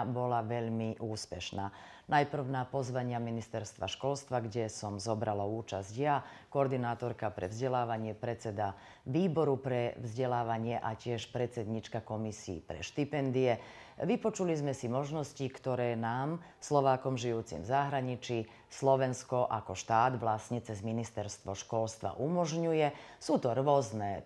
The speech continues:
tábory pre naše deti, ktoré sa budú uskutočňovať počas celého roka, taktiež možnosti školenia našich učiteľov, či na základných školách, na stredných školách alebo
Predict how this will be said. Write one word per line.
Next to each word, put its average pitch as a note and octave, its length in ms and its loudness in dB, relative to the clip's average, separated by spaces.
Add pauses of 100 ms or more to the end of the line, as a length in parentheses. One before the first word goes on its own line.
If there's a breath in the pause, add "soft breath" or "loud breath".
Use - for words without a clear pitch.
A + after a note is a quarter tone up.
tábory C#3+ 560 4 (240 loud breath)
pre C#3 160 2
naše A2 320 -2
deti, C#3 320 0
ktoré A2 320 -2
sa G#2 160 -4
budú G#2+ 240 -2
uskutočňovať G#2+ 600 -4 (120)
počas F#2+ 320 -4
celého A2 320 0 (160)
roka, E3 400 4 (320 loud breath)
taktiež E3 580 2
možnosti C#3 600 -2
školenia B2+ 580 2
našich G#2+ 400 -2
učiteľov, B2 720 2 (240 loud breath)
či F#3 160 2
na F3+ 160 6
základných D3 560 4
školách, A2 400 0
na C#3+ 160 4
stredných C3+ 460 -2
školách A#2 420 2
alebo A2+ 240 0